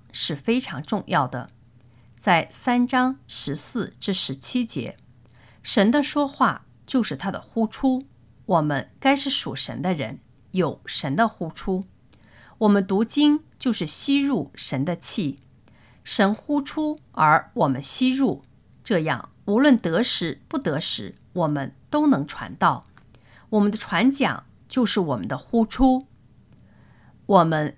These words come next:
该是今日的提摩太，受嘱咐将一切真理丰富的存托托付给忠信的人，使他们成为能讲说的人，无论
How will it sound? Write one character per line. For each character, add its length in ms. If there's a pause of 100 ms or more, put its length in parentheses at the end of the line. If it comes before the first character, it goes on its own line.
该 160
是 180
今 280
日 120
的 140
提 180
摩 140
太， 440 (360)
受 260
嘱 280
咐 340 (220)
将 260
一 140
切 220
真 320
理 220 (280)
丰 240
富 160
的 120
存 320
托 380 (180)
托 280
付 160
给 260 (180)
忠 240
信 240
的 120
人， 200 (640)
使 220
他 240
们 260 (260)
成 320
为 160
能 200
讲 240
说 240
的 140
人， 220 (580)
无 180
论 320